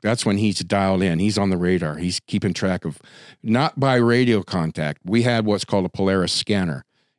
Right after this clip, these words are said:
You didn't even have to talk on the radio. You just key the mic like this,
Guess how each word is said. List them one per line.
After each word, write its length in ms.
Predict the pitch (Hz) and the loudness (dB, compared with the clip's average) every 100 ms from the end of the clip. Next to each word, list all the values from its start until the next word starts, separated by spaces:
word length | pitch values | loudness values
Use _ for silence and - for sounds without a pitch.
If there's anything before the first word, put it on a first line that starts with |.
| - | -4
You 80 | |
didn't 160 | 117 131 | 2 4
even 140 | 127 | 4
have 160 | 120 110 | 2 2
to 80 | 98 | -2
talk 340 | - 110 104 | 0 0 0
on 80 | 92 | 0
the 80 | 90 | 0
radio. 380 | 92 98 82 65 | 2 2 0 -2
You 140 | 90 | -2
just 200 | 90 82 - _ | -2 -4 -8 _
key 220 | - 135 127 | -6 0 0
the 100 | 92 | 0
mic 240 | 90 87 | -2 -2
like 180 | 90 82 | -4 -2
this, 280 | 104 98 | -2 -2